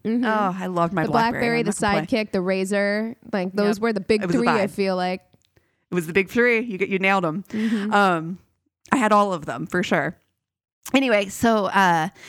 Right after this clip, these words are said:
Speaker 2: they then get cast together again and, you know, for another f-,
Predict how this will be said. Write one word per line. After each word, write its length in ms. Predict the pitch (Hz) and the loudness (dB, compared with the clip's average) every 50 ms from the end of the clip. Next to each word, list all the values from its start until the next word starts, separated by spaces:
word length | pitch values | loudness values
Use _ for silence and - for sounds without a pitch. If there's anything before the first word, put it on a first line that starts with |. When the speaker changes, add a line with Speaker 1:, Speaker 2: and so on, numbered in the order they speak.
| - - _ _ _ - | -20 -20 _ _ _ 2
Speaker 2:
they 360 | 175 220 240 240 233 214 - 127 131 254 - _ _ _ _ | 4 4 4 2 -2 -6 -10 -12 -16 -16 -16 _ _ _ _
then 200 | - 220 233 254 | 0 2 2 2
get 200 | 240 285 247 - | 0 -2 -4 -4
cast 440 | - - - 202 180 175 - - - | -4 -2 0 2 2 2 0 -4 -6
together 420 | 208 185 160 185 170 160 170 156 | -4 -2 2 2 2 2 2 0
again 600 | 156 156 156 - 233 269 254 202 175 165 160 180 - - | -2 -2 0 0 2 4 4 4 2 0 -2 -6 -4 -2
and, 480 | 175 175 165 160 156 160 160 160 151 - | -2 0 0 0 -2 -4 -6 -8 -10 -8
you 140 | - - 180 | -4 -2 -2
know, 120 | 160 151 151 | -2 -2 -4
for 120 | - 180 | -4 -2
another 340 | 170 165 165 160 160 156 156 | 0 0 0 0 0 -2 -2
f-, 180 | 151 - - | -4 -8 -14